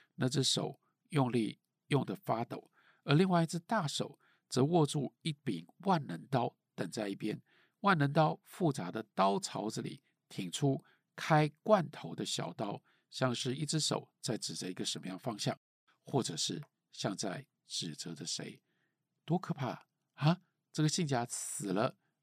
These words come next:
原来这个阿罗还是要去把他的嘴巴敲开，要去找他的那只金戒指。但是敲开了，他不只是要去找金戒指，因为那个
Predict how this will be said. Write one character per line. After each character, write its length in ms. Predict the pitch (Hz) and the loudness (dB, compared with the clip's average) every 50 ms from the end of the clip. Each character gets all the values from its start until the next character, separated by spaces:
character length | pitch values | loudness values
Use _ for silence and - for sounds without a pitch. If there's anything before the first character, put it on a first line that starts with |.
| _ _ _ | _ _ _
原 140 | - 131 127 | 0 2 4
来 280 | 143 151 147 147 160 - _ _ _ _ _ _ _ _ _ | 6 6 6 4 2 -4 _ _ _ _ _ _ _ _ _
这 120 | - 156 151 | 2 2 2
个 60 | 147 | 4
阿 220 | - - 156 165 165 | 2 2 4 4 4
罗 380 | 143 117 - - 95 - - _ _ _ _ _ _ _ _ _ _ _ _ - | 4 2 0 -4 -6 -10 -12 _ _ _ _ _ _ _ _ _ _ _ _ -6
还 340 | - - 147 147 170 208 214 | 0 6 8 8 10 10 8
是 160 | - - 247 | 6 6 6
要 140 | 226 226 214 | 8 8 6
去 160 | - - 214 | 6 2 0
把 120 | - - | 0 0
他 200 | - - - 175 | 0 4 4 6
的 80 | 175 170 | 6 4
嘴 180 | - - 113 - | 4 2 -2 0
巴 160 | - 123 143 | 2 0 0
敲 300 | - - - 185 180 170 | 2 4 6 6 6 6
开， 320 | - - 180 170 170 - _ _ _ _ _ _ _ _ _ _ _ _ _ | 6 6 6 6 6 4 _ _ _ _ _ _ _ _ _ _ _ _ _
要 140 | - 139 139 | 2 2 4
去 100 | 147 147 | 4 2
找 180 | - - 92 | 0 0 -4
他 160 | 85 - - 110 | -4 -4 -4 -2
的 240 | 104 104 95 - - _ _ _ _ _ _ | -2 -2 -2 -4 -8 _ _ _ _ _ _
那 200 | - 123 120 113 | -4 -2 -2 -2
只 180 | - - - 98 | -2 -2 -4 -6
金 240 | - - - 135 120 | -6 -6 -6 -6 -4
戒 200 | - 143 113 - | -2 -2 -2 -2
指。 260 | - - - - _ _ _ _ _ _ _ _ _ _ _ - | -4 -8 -10 -12 _ _ _ _ _ _ _ _ _ _ _ 2
但 160 | 160 165 170 | 2 4 4
是 80 | 170 | 4
敲 260 | 151 - - - 214 208 | 0 0 4 6 6 6
开 240 | 202 - 220 214 | 6 6 6 6
了， 240 | 202 175 120 - - _ _ _ _ _ _ _ _ _ _ _ _ _ | 8 6 4 2 -2 _ _ _ _ _ _ _ _ _ _ _ _ _
他 100 | - 104 | -6 -6
不 200 | - - - 175 | -2 0 0 2
只 200 | 170 - 87 78 | 2 0 -4 -4
是 320 | - - 120 101 - - _ _ _ _ _ _ | -4 -4 -4 -4 -4 -6 _ _ _ _ _ _
要 140 | - 131 120 | -2 -2 -2
去 100 | 110 120 | -2 -2
找 180 | - - - - | -6 -6 -8 -8
金 280 | - - - 110 107 | -8 -8 -8 -8 -6
戒 200 | 107 - 113 - | -6 -6 -6 -6
指， 240 | - - - - 143 _ _ _ _ _ _ _ _ - | -6 -8 -8 -10 -12 _ _ _ _ _ _ _ _ -6
因 160 | - 123 131 | 0 2 2
为 80 | 135 131 | 4 4
那 120 | 131 139 | 4 4
个 360 | 127 131 123 113 104 107 - | 4 4 2 2 2 0 -4